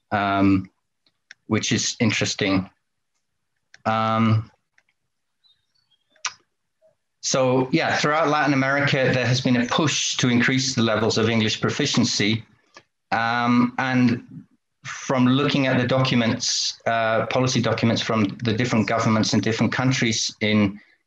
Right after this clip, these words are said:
Latin America, it again seems to be the economic value of English. Um, so it, it's said to contribute to, to development in the terms of, in terms of employment or other economic, uh, benefits.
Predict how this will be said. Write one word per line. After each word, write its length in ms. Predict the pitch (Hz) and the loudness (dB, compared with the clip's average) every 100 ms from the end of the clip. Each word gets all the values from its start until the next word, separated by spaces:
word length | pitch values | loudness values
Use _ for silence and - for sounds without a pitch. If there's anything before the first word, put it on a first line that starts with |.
| _ - | _ -4
Latin 440 | 113 113 - 113 | -2 0 0 0
America, 600 | 110 110 107 110 110 104 - - - | 2 0 0 -2 -2 -4 -8 -16 -6
it 220 | 135 135 | -4 -2
again 380 | 131 143 139 135 | -2 0 0 2
seems 400 | 131 131 123 120 | 2 2 2 2
to 140 | 127 | -2
be 460 | 117 117 113 117 117 _ _ _ - | 0 0 2 0 -4 _ _ _ -4
the 280 | 120 120 117 | 0 2 0
economic 560 | 113 117 117 123 127 | 0 0 2 2 0
value 440 | 110 113 113 113 117 | 0 0 0 0 0
of 80 | |
English. 580 | 113 107 92 92 - - - - - - | 2 0 0 0 -2 -4 -8 -16 -20 -8
Um, 240 | 104 104 101 | -4 0 0
so 200 | - 110 | 0 0
it, 120 | - | 0
it's 200 | 120 - | -2 -2
said 200 | 127 117 | -2 -2
to 120 | - | -2
contribute 640 | - 123 123 127 117 120 - | -2 0 0 0 0 0 -2
to, 380 | - 110 110 - - | -2 0 0 -2 -4
to 140 | 110 | -2
development 760 | 107 104 107 104 107 104 - - | 0 0 2 2 2 0 -2 -4
in 140 | 110 104 | 0 0
the 80 | |
terms 340 | 95 110 104 95 | 0 0 0 2
of, 160 | 95 - | 0 0
in 120 | 107 | 0
terms 240 | - 107 | 2 0
of 160 | 101 92 | 0 0
employment 720 | 113 98 - 127 120 113 110 - | 0 0 0 0 2 2 0 2
or 240 | 104 104 | 2 2
other 280 | 110 110 110 | 0 0 0
economic, 560 | 110 - 104 104 98 - - | 0 0 0 2 -2 -6 -6
uh, 220 | 98 95 98 | -2 -2 0
benefits. 680 | 101 95 - 95 - - | 0 0 0 -4 -4 -10